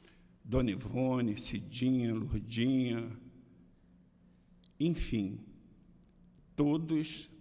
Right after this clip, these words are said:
aqueles que desde cedo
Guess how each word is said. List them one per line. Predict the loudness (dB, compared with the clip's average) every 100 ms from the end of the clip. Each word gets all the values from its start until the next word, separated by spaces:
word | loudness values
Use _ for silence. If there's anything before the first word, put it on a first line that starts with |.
| -10
aqueles | -10 -10 -2 0 0 -2 -6 -8 -10 -14 -20 -20 -20 -8
que | -2
desde | -2 0 0 2 0 -2 -4 -4
cedo | -4 -2 0 0 -2 -6